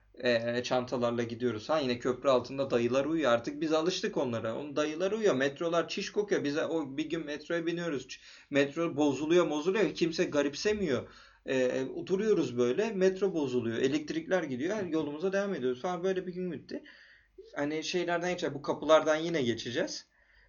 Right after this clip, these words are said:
Ee, dedik biz bir katakulli yapalım. Ya son gün artık para vermeyelim şunlara. Yeter. Yeter para vermeyelim. Zaten bitmişiz. Hani çaktırmadan eski biletleri falan okutmaya çalışıyoruz. Olmuyor. Hani böyle bayağı bir dert çekiyoruz.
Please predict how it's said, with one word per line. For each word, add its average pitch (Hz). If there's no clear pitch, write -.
Ee, 62
dedik 190
biz 185
bir 165
katakulli 165
yapalım. 127
Ya 131
son 139
gün 185
artık 180
para 123
vermeyelim 170
şunlara. 117
Yeter. 120
Yeter 151
para 143
vermeyelim. 180
Zaten 165
bitmişiz. 185
Hani 165
çaktırmadan 180
eski 156
biletleri 185
falan 190
okutmaya 175
çalışıyoruz. 151
Olmuyor. 135
Hani 147
böyle 170
bayağı 170
bir 147
dert 165
çekiyoruz. 127